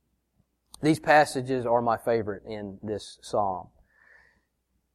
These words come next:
because of where it's at in the psalm. David has talked about his relationship with his attackers, and then he launches back into this. And I want to read these verses again. I want you to have that in your mind as I read it. This is David preaching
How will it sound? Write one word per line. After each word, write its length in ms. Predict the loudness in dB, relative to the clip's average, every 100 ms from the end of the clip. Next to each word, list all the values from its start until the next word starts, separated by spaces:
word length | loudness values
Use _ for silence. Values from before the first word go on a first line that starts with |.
| _ _ -2
because 420 | 6 8 8 8
of 100 | 4
where 220 | 6 8
it's 160 | 6 2
at 360 | 4 6 4 0
in 380 | -2 0 0 -2 -4
the 140 | -6
psalm. 640 | 4 6 8 8 4 0 -2
David 500 | 2 4 2 -4 -6 _ _ _
has 460 | -2 -2 -2 -10 -18 -20 _ _ _
talked 380 | 8 8 8 4
about 340 | 6 8 8
his 140 | 4 -2
relationship 600 | 2 2 0 -2 0 2
with 140 | 0
his 140 | -2
attackers, 720 | -4 6 6 8 6 4 0 -10 -12 -12 _ -6
and 180 | -2 0
then 140 | 0
he 140 | 2
launches 520 | 4 6 6 4 -2 2
back 360 | 6 6 4
into 540 | 0 2 2 -2 2 4
this. 480 | 8 8 6 2
And 100 | 2
I 40 | 4
want 280 | 4 2 0
to 260 | 0 2 2
read 340 | 6 8 6
these 140 | 4 4
verses 340 | 4 4 -2
again. 380 | -2 0 2 4
I 60 |
want 300 | 6 6 4
you 100 | 4
to 80 | 6
have 240 | 10 10 10
that 180 | 6
in 100 | 6
your 80 | 2
mind 400 | 2 4 2 2
as 100 | 2
I 60 | 2
read 320 | 4 4 4
it. 80 | 2
This 180 | 0 0
is 120 | 2
David 500 | 6 8 6 2 4
preaching 560 | 6 6 2 -4 -4